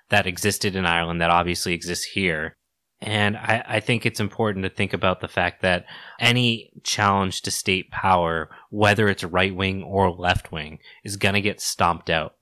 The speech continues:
which is why I, a lot of people expected, like, when the insurrection happened, these people weren't gonna get arrested. But the fact is that they challenged the state power, and they're,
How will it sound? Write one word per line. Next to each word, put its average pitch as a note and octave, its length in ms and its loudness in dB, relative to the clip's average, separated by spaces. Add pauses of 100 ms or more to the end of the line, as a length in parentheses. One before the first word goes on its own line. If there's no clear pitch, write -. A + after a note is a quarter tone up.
(280)
which G#2+ 180 0
is F2+ 160 2
why F#2+ 480 4 (220)
I, A2 120 -8
a A2 120 -8
lot G#2+ 180 4
of G#2+ 60 -2
people A2+ 260 -2
expected, F#2+ 500 0
like, F2 200 -2
when F2+ 160 -6
the F2+ 60 -6
insurrection F2+ 520 -4
happened, F2 380 0
these D#2+ 100 -6
people F#2 280 -4
weren't E2+ 240 -4
gonna F2+ 160 -2
get E2+ 120 0
arrested. F#2 640 -2 (480)
But G#2+ 220 0
the G2 60 -4
fact - 400 0
is F#2 200 -2
that E2+ 180 -4
they F2 120 -4
challenged E2+ 520 -2
the F2 60 -8
state E2+ 340 -6
power, F2+ 480 2 (340)
and F2+ 260 -2
they're, F2 200 -2